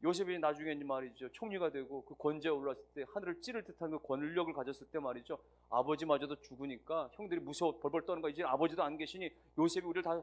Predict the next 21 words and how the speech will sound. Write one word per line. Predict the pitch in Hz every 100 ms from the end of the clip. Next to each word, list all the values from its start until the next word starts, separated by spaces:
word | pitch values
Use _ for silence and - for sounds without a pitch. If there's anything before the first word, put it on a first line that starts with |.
| -
처형하는 | - 240 214 180
건 | 190
아닐까?" | 139 160 170 202 - -
벌벌 | 240 277 294 277
떨 | 277 247 -
때 | 220 220 208
요셉이 | 170 151 156
그런 | 160 135
말을 | 127 113
해요. | 113 - _
"형들이여, | 175 156 135 117 117 113 107 107 - _
안심하소서. | - 101 101 101 92 85 - - _ _ _ _ _ _ _ _ _ _
형들은 | - 214 214 208 208 202 185
저를 | 147 170 180
버리고 | - 139 180 170 175 180 180 190 _ _ -
저를 | 143 165 165
죽음의 | - 156 160 156
구렁에 | 143 143 143 139 - _
던져버렸지만 | 127 131 117 113 107 - 104 95 95 - _ _ _ _ _
하나님이 | - 156 143 135 131
그것을 | 127 113 110 151